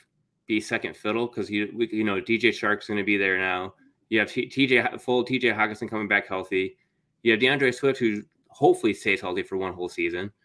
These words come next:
So, you know, I could see more of a balanced pass approach with this team where it's kinda more trying to understand, like, who's who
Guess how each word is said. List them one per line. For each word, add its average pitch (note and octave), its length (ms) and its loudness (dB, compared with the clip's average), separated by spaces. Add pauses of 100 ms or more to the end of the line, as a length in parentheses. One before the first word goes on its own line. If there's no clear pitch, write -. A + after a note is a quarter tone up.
(480)
So, - 140 2
you C3+ 240 6
know, B2+ 240 2 (280)
I C3 100 8
could D3+ 160 0
see D3+ 140 2
more C3+ 200 0
of A#2 60 -2
a G#2 60 -2
balanced A2+ 460 -2
pass A#2 360 0
approach F2+ 400 -8
with F2+ 120 -10
this F2+ 160 -12
team F#2 280 -6
where F2+ 80 -4
it's - 100 -8
kinda G2+ 240 -4
more G2 460 -2 (640)
trying A2+ 200 2
to G#2 180 -2
understand, A2 480 0
like, F#2+ 160 -6
who's A2+ 280 0
who F#2+ 440 2